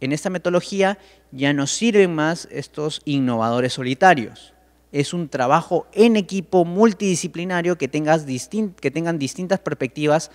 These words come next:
ante un mismo problema. Entonces, generan muchísimas, muchísimas ideas. ¿Cuál es la herramienta más eficaz? La más básica, pero la más eficaz es el brainstorming o lluvia de ideas, ¿sí?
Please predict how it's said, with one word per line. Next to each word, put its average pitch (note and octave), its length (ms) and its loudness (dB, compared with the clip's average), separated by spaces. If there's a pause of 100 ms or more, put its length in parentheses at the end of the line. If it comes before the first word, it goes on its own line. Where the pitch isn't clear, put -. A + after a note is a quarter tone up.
(360)
ante B2+ 560 -4 (180)
un B2+ 220 -2
mismo B2+ 500 -2
problema. G#2+ 540 -10 (100)
Entonces, D#3 380 -12 (340)
generan A3+ 500 4
muchísimas, F#3 1160 2 (460)
muchísimas D3 680 -6
ideas. G2 460 -10 (400)
¿Cuál B3 180 6
es C#4+ 100 2
la C4 80 6
herramienta A3+ 380 4
más A3+ 200 0
eficaz? A3+ 560 0 (260)
La C3+ 140 -8
más F3+ 180 -6
básica, A3 400 -6
pero C#3 160 -6
la C3 120 0
más D3+ 240 -4
eficaz F3 520 -8
es G3 380 -4 (500)
el C3 160 -6
brainstorming C3+ 840 0
o A2 100 -10
lluvia A2+ 340 -4
de G2 80 -10
ideas, F2+ 500 -18 (160)
¿sí? G3+ 240 -10